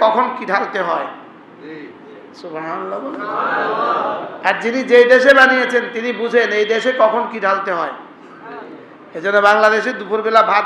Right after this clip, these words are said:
দিতে হয়, হ্যাঁ, রাত্রিবেলা রুটি আর ভাত দিতে হয়। একবার মদিনা শরীফে অস্ট্রেলিয়ার জামাত আমাদেরকে দাওয়াত দিয়েছে, তো তারা আমাদেরকে দুপুরবেলা দাওয়াত দিয়েছে, তারা আমাদেরকে দিছে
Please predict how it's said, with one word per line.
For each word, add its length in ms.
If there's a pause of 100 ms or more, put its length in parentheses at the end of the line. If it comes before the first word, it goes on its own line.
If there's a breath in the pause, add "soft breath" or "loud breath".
দিতে 240
হয়, 260 (1500)
হ্যাঁ, 300 (880)
রাত্রিবেলা 500
রুটি 340
আর 120
ভাত 300
দিতে 220
হয়। 240 (2500)
একবার 320 (140)
মদিনা 320
শরীফে 320
অস্ট্রেলিয়ার 640
জামাত 360
আমাদেরকে 400
দাওয়াত 400
দিয়েছে, 320 (680 loud breath)
তো 60
তারা 240
আমাদেরকে 440
দুপুরবেলা 560
দাওয়াত 300
দিয়েছে, 280
তারা 140
আমাদেরকে 380
দিছে 420